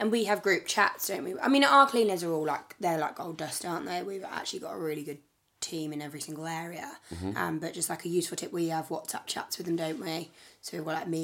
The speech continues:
Speaker 1: you, Naya, who obviously helps with all the online and the customer side, and then we've got all the cleaners in it as well. Um, so they're, like, popping off all the time, aren't they? With just little queries and checks, check-ins, and,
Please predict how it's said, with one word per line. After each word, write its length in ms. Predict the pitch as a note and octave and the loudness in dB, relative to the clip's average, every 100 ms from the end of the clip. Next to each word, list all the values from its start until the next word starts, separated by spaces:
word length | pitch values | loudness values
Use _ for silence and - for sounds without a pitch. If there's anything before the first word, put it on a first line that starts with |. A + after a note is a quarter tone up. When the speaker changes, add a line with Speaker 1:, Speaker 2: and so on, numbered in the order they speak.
| D#3+ | 0
Speaker 1:
you, 500 | D#3 D#3 D#3 D3+ D3 | -2 -2 -2 -4 -4
Naya, 380 | E3 D#3+ D#3 D#3 | -4 -4 -4 -6
who 180 | C#3+ D#3+ | -4 -6
obviously 260 | D3+ - - | -6 -8 -10
helps 260 | D#3+ - | -10 -10
with 100 | - | -14
all 140 | - F3 | -12 -10
the 160 | E3+ F3+ - | -10 -14 -14
online 460 | E3+ E3 D#3+ E3 D#3+ | -8 -8 -6 -8 -8
and 80 | D3+ | -6
the 40 | |
customer 380 | - D#3 - D#3+ | -4 -4 -4 -4
side, 380 | - D#3+ E3+ E3+ | -6 -6 -8 -6
and 80 | |
then 100 | E3+ D#3 | -4 -4
we've 120 | D3+ | -6
got 120 | - | -8
all 100 | E3+ | -8
the 60 | D#3+ | -8
cleaners 360 | - D#3 D3+ | -6 -6 -4
in 80 | D3+ | -6
it 80 | D3+ | -8
as 120 | - | -6
well. 340 | E3 D3+ D#3+ D#3 _ - - - | -4 -2 -4 -8 _ -20 -20 -10
Um, 180 | E3 D#3+ | -4 -4
so 140 | - | -2
they're, 180 | F3 F#3+ | 2 2
like, 180 | E3 - | 2 0
popping 280 | F3+ E3+ E3 | -2 -2 -6
off 100 | - | -6
all 120 | E3 | -6
the 60 | D#3 | -4
time, 300 | F3 E3+ E3+ | -2 -2 -2
aren't 200 | E3+ E3+ | -4 -6
they? 100 | D#3 | -10
With 100 | D3 | -8
just 140 | - | -6
little 160 | - D#3 | -6 -8
queries 440 | - E3 D#3 D3+ | -4 -2 0 -2
and 120 | D#3 | 0
checks, 340 | - D#3+ - - | 0 -2 -2 -8
check-ins, 600 | - - - E3+ E3 D#3 | -8 -10 -6 -4 -4 -4
and, 300 | D#3 D3 | -6 -8